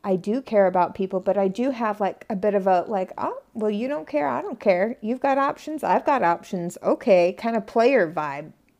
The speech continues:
like, thing. And so I have to remind myself, like, I gotta open up my heart.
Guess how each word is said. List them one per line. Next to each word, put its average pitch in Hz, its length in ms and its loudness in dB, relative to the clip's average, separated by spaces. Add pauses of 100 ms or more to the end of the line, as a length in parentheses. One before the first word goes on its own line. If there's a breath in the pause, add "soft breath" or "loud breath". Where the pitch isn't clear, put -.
like, 170 460 -2 (880)
thing. 196 360 0 (760 loud breath)
And 202 540 0 (600)
so 190 600 2 (920)
I 214 200 2
have 233 300 -2
to 208 100 -2
remind 185 500 -2
myself, 185 560 -4
like, 180 220 -8
I 190 100 -4
gotta 180 280 -4
open 196 380 -4
up 185 140 -8
my 185 140 -4
heart. 175 640 0